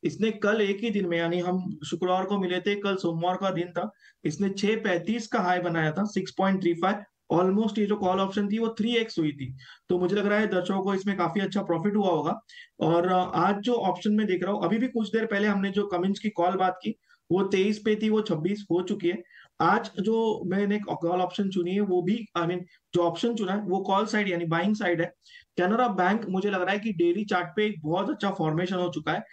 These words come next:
एक healthy rally के बाद इसने एक dip दी है, ये correction नहीं है, dip थी, और इस dip के ऊपर अब ये फिलहाल sustain कर रहा है। तो यहाँ पे मैं option के जरिए trade करना चाहूंगा। तीन सौ पच्चीस, three twenty fry strike price की जो कॉल option है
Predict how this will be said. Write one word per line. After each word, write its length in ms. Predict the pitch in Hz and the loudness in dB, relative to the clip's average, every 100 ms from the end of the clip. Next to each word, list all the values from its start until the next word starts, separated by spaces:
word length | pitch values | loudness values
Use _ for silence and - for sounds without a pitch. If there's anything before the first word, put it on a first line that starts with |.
| - - - | -20 -16 -2
एक 180 | 190 - | -2 0
healthy 260 | 165 175 220 | 0 2 0
rally 340 | 202 - 202 | -2 -2 -2
के 100 | 214 | -2
बाद 180 | 208 214 | -2 -4
इसने 220 | 202 226 | -2 -4
एक 80 | 214 _ | -4 _
dip 160 | 190 175 | -2 0
दी 160 | 180 170 | 0 0
है, 140 | 170 - | -2 -4
ये 80 | 170 | -2
correction 440 | 175 190 196 208 | 0 -2 -2 -2
नहीं 200 | 196 196 | 0 0
है, 60 | 214 | 0
dip 280 | 156 190 - | 0 -2 -2
थी, 240 | 170 - - - _ | -4 -4 -14 -20 _
और 180 | 160 175 | -2 0
इस 300 | 190 196 196 | 0 0 0
dip 240 | 202 202 - | 0 0 -4
के 80 | 220 | 0
ऊपर 340 | 202 175 - 202 | 2 0 0 0
अब 140 | 175 | 0
ये 100 | 202 | 0
फिलहाल 280 | 196 180 202 | 0 0 0
sustain 420 | 185 160 196 202 | -2 -4 -2 0
कर 120 | 165 | 0
रहा 140 | 151 196 | 0 -2
है। 80 | - _ _ - | -6 _ _ 0
तो 80 | 208 | 2
यहाँ 220 | 190 202 | 4 2
पे 140 | 233 | 2
मैं 140 | 240 240 | 0 0
option 360 | 196 - 220 | 0 0 0
के 80 | 220 | 0
जरिए 260 | 214 214 214 | 0 0 0
trade 280 | 196 196 | 0 -2
करना 200 | 202 190 | 0 0
चाहूंगा। 320 | 190 175 170 208 | 0 -2 -2 -4
तीन 260 | - 202 | -2 0
सौ 200 | 196 226 | 0 0
पच्चीस, 480 | 196 - - 170 - _ _ _ - | -2 -4 -4 -4 -6 _ _ _ -2
three 120 | 208 | 0
twenty 360 | 202 185 185 | 0 0 -2
fry 300 | 208 190 190 | -2 0 0
strike 360 | 196 - 180 160 | 0 -2 -2 0
price 180 | 185 - | -2 -2
की 100 | 180 | -2
जो 60 | |
कॉल 200 | 180 165 | 0 0
option 300 | 170 170 151 | 0 -2 -2
है 120 | 175 | -2